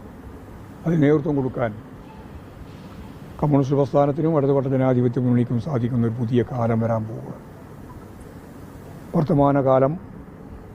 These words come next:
ഈ ചരിത്രപരമായ ദൗത്യം ഏറ്റെടുക്കുന്നതിന് വേണ്ടി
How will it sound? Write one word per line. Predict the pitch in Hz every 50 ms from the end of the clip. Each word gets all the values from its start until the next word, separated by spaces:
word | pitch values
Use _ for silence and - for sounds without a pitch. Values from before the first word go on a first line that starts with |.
| - - - - - - - - - - - - - - - - - - - - - - - - - - - - - - - - 165
ഈ | 151 139 -
ചരിത്രപരമായ | 151 147 147 127 175 170 160 156 156 156 156 151 156 156 151 143
ദൗത്യം | 143 147 135 175 151 147
ഏറ്റെടുക്കുന്നതിന് | 147 147 147 160 165 - 190 156 143 139 131 127
വേണ്ടി | 120 113 110 104